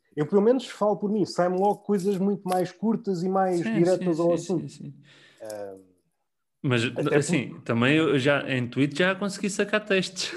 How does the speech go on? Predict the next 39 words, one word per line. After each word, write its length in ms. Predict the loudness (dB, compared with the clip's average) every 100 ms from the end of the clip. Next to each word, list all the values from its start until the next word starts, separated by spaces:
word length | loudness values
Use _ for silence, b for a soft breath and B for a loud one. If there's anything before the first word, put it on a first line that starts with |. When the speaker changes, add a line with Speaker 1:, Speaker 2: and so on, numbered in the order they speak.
| -10
Speaker 2:
<laughs> 160 | -8 0
no-, 340 | 2 4 2 0
numa, 420 | 0 2 4 2
numa, 360 | 2 4 4
numa 220 | 4 4 4
frase, 280 | 2 2 2
estás 200 | 2 2
a 60 | 0
ver? 220 | -2 -6 B B B
Sim, 200 | -8 -6
Speaker 1:
Sim, 340 | -4 0 2 2
Speaker 2:
tipo, 160 | -2
Speaker 1:
sim, 80 | 0
Speaker 2:
dizer 120 | 2
uma 140 | 4 4
Speaker 1:
sim, 60 |
Speaker 2:
frase 140 | 2 2
Speaker 1:
sim, 40 |
Speaker 2:
no 60 | 2
Speaker 1:
sim, 60 | 0
Speaker 2:
Twitter 220 | -2 -2
Speaker 1:
sim. 60 |
Speaker 2:
e 40 | -2
dizer 60 | -2 -4
assim, 100 | -6
"Olha, 200 | -8 -10 -10
ok, 260 | -8 -4 -2
tá 100 | -2
aqui 180 | 0 -2
a 20 | 0
punch, 340 | -2 -2 -2
eu 60 | 2
agora 120 | 2
vou 100 | 0
Speaker 1:
Sim, 40 | 0
Speaker 2:
desenvolver 440 | 0 2 2 2
o 60 | 0
Speaker 1:
também, 180 | -2 -4
Speaker 2:
texto." 220 | -8